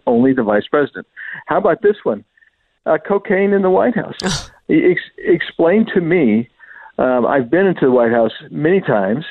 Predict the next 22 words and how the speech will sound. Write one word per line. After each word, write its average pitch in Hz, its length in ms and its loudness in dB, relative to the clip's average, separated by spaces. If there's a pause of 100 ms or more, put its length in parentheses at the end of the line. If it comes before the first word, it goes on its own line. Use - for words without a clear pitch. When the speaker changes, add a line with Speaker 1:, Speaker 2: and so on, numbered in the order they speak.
(420)
Speaker 1:
and 127 360 2
based 147 300 0
on 131 140 2
what 127 160 4
I've 117 160 0
read, 123 380 0 (160)
I, 120 180 -6
I, 131 160 0 (140)
I've 139 160 2
actually 131 360 -2
placed 135 380 -2
my 165 340 0
phone 101 300 -2 (100)
in 120 120 -8
the 110 160 -4
same 131 180 -2
box 113 340 0
that 113 60 0
apparently 117 440 -2
that 107 200 -2
the - 80 -4
cocaine 147 480 0